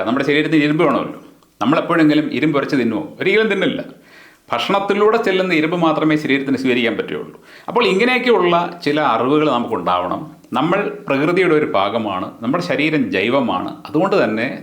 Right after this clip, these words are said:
നമ്മുടെ ആഹാരത്തിൽ ഏറ്റവും കൂടുതൽ ജൈവമായിട്ടുള്ള ഭക്ഷ്യവസ്തുക്കൾ, അതായത്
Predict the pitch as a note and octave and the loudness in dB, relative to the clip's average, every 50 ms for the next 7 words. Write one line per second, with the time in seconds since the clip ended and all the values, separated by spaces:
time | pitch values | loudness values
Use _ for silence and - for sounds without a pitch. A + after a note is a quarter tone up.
0 | - - G#2+ A2 A2+ B2+ C#3+ D3+ E3+ F3+ E3+ - - - A2 A#2+ A#2+ - D3+ D3+ | -10 -8 -4 -2 -2 0 0 0 -2 -2 -6 -6 -4 -2 0 0 0 0 0 0
1 | D#3 D3+ D3 - D#3+ D#3 D#3+ D#3+ - B2+ D#3 D#3+ - - A3 G3 F#3 D#3+ D3 B2+ | 0 0 -2 -2 -2 -2 -2 -2 -2 -4 -4 -2 0 0 0 2 2 0 0 0
2 | C3+ C3 C3+ C#3+ - A#2 A2 G2+ G#2 A2+ C3 D3 D#3 D#3+ E3 E3 D#3+ D#3 C3 C3 | 0 -2 -4 -4 -6 -6 -4 -2 0 2 2 2 2 2 2 0 0 0 -2 -4
3 | C3 C3 - - - A#2+ G#2+ F#2 - - F2 E2+ F#2 F#2+ A2+ C3 C#3+ D#3+ G#3+ | -2 -2 -2 -2 -2 -2 -2 -2 -4 -6 -4 -2 0 0 2 2 2 2 2